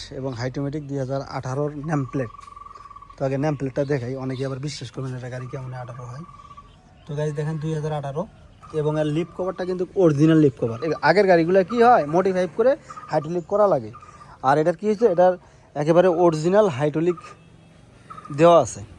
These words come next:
তো অনেকেই টু সিলিন্ডার গাড়ি খোঁজেন, কারণ টু সিলিন্ডারের তেল খরচ একেবারেই কম। তো যারা তেলের হিসাব করেন, রোডে রোডে গাড়ি চালান, তারা কিন্তু এই গাড়িটা দেখতে পারেন। একেবারে আমরা কম প্রাইসের মধ্যে দিয়ে দেবো গাড়িটা, কম প্রাইসের মধ্যে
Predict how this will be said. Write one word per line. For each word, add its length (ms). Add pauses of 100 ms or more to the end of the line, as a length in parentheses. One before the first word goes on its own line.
(1300)
তো 80
অনেকেই 260
টু 240
সিলিন্ডার 400
গাড়ি 220
খোঁজেন, 360 (260)
কারণ 200
টু 160
সিলিন্ডারের 460 (240)
তেল 200
খরচ 300 (160)
একেবারেই 380
কম। 240 (840)
তো 80
যারা 260
তেলের 280
হিসাব 280
করেন, 260 (460)
রোডে 260
রোডে 240
গাড়ি 200
চালান, 280
তারা 200
কিন্তু 220
এই 140
গাড়িটা 220
দেখতে 300
পারেন। 280
একেবারে 520
আমরা 400
কম 240
প্রাইসের 320
মধ্যে 220
দিয়ে 200
দেবো 160
গাড়িটা, 240 (880)
কম 200
প্রাইসের 340
মধ্যে 340